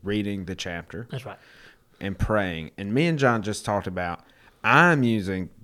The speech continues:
Speaker 1: Disciple fifty-two as an, as kind of, uh, besides doing information for the show,
Speaker 2: Mm-hmm.
Speaker 1: um, as a opportunity to just read the scripture and pray
Speaker 2: That's right.
Speaker 1: and memorize.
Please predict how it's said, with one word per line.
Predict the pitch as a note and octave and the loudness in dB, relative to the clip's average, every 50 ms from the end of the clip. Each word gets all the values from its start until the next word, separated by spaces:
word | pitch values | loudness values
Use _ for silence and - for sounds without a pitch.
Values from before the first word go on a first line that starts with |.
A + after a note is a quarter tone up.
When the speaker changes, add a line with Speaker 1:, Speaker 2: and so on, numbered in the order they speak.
| - _ _ _ _ _ | -20 _ _ _ _ _
Speaker 1:
Disciple | - G2 F2+ - G#2 G2 F#2 F#2 | -12 -8 -6 -4 -2 -2 -2 -4
fifty-two | E2 F2+ F#2+ F2 D#2+ E2+ E2 - G2 F#2 F#2 F2+ F2 - - - | -6 -6 -8 -8 -10 -12 -10 -8 -6 -4 -4 -4 -6 -8 -8 -8
as | F#2+ F#2+ F2+ | -8 -8 -6
an, | F#2+ F#2+ F2 - _ _ _ _ _ _ _ _ _ _ - - | -8 -8 -10 -12 _ _ _ _ _ _ _ _ _ _ -8 -6
as | G#2+ G#2 G2+ F#2 E2 - - _ | -4 -4 -4 -6 -8 -10 -12 _
kind | - - - B2+ B2 B2 B2+ | -14 -8 -2 0 2 2 2
of, | B2+ B2 A#2+ G#2+ E2+ - - | 2 2 0 0 -4 -10 -10
uh, | - F#2 G2 G#2 G2+ G2+ G2 F#2+ F#2+ F#2 F2+ F2 - - | -6 -6 -4 -2 -2 -2 -2 -2 -2 -4 -4 -6 -6 -8
besides | G#2+ G2 - A#2+ A2+ A2+ G#2 F2 D#2+ | -8 -4 0 0 0 0 0 -4 -6
doing | E2+ G#2+ G#2 G2+ G2 F#2+ - | -4 -2 -2 -2 -2 -4 -6
information | - G2 G2 - G2 G2 G2 G2 F2+ - F#2 E2 | -6 -6 -6 -6 -6 -6 -4 -4 -6 -6 -8 -8
for | - F2+ | -8 -8
the | E2+ E2 | -8 -6
show, | - - - F#2 F2 D#2+ D2+ D2 D2 E2+ - - | -6 -6 -6 -6 -6 -6 -6 -8 -10 -10 -6 -4
Speaker 2:
Mm-hmm. | D3 A#2+ A2+ C3 D#3+ F#3+ - _ _ - - - - - - - _ - | -4 -2 -2 -2 -4 -6 -10 _ _ -20 -20 -20 -20 -20 -20 -18 _ -6
Speaker 1:
um, | G2 G#2 G#2 G2+ F#2+ F#2 F2+ E2+ D#2+ D#2 D2+ D#2+ _ _ _ _ - | -4 -2 -2 -2 -2 -2 -4 -4 -6 -8 -10 -14 _ _ _ _ -8
as | F#2+ G#2 G2+ E2+ F#2+ | -6 -6 -4 -4 -4
a | F#2+ F2+ - - _ _ _ _ _ - | -4 -6 -6 -10 _ _ _ _ _ 0
opportunity | G2+ A2 A2 - A2 F#2+ - A#2 A2+ A2 G#2 F#2+ | 2 2 2 2 0 -2 0 -2 0 0 0 -2
to | |
just | D#2+ E2+ F#2 E2+ - | -4 -6 -6 -6 -8
read | E2 D#2 D2+ F2+ G2 G2+ G2+ G2+ G2 | -10 -8 -4 -2 -2 0 0 -2 -2
the | E2+ F#2 | -4 -6
scripture | - - - - F#2 F2 - - - E2+ E2+ E2 - | -8 -8 -8 -8 -8 -8 -8 -8 -8 -6 -6 -8 -8
and | - D#2+ D#2+ - | -12 -14 -14 -14
pray | - - - D2+ D2+ D2 C#2 B1 B1+ - - - | -14 -10 -8 -6 -6 -6 -8 -10 -14 -16 -16 -14
Speaker 2:
That's | - A#2 A2+ | -14 -10 -8
right. | A2 F#2+ | -6 -6
Speaker 1:
and | F#2+ F2+ | -6 -6
memorize. | F2 E2 D#2 D#2 D2+ D2+ D2 D2 C#2+ C#2 C#2 - | -6 -6 -8 -8 -8 -8 -8 -8 -8 -10 -14 -16